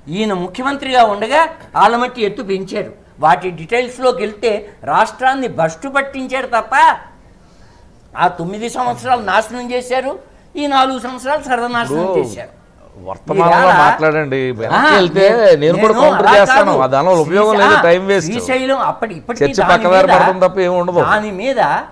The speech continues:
Speaker 1: ఇప్పటికీ కూడా possibility ఎలా ఉంది?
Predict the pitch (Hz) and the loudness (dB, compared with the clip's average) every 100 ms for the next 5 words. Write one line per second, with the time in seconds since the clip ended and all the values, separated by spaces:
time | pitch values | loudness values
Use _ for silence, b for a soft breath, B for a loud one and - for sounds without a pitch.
0 | - - 151 - 262 254 247 - 185 185 | -20 -20 -18 -10 -10 -10 -8 0 2 2
1 | 269 - - - _ - - - - - | 0 -6 -20 -20 _ -20 -20 -20 -18 -2
2 | 196 240 233 247 247 247 170 220 196 180 | 0 0 -4 -12 -4 0 4 4 4 -2
3 | 175 175 | -6 -8